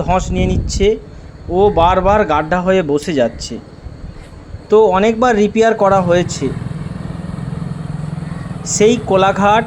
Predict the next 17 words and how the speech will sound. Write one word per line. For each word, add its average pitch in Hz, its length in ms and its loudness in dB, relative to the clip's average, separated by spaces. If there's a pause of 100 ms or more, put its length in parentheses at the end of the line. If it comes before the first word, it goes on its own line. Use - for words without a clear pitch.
(1160)
রূপনারায়ণ 220 680 4 (120)
নদী 180 280 2 (1300)
রাস্তাটি 170 540 0 (1500)
পাঞ্জাব 190 440 2
ব্যাংকের 220 360 2 (100)
সামনে 170 300 2 (160)
আপনাদেরকে 190 480 0 (160)
কয়েক 196 220 4 (100)
বছর 202 220 0 (120)
আগে 180 140 2 (160)
ভিডিওটি 180 380 0 (100)
দিয়েছিলাম, 170 480 0 (760)
প্রায় 196 300 2 (760)
দশ 175 140 4 (120)
থেকে 226 160 0 (120)
পনেরো 208 360 4
ফুট 233 140 0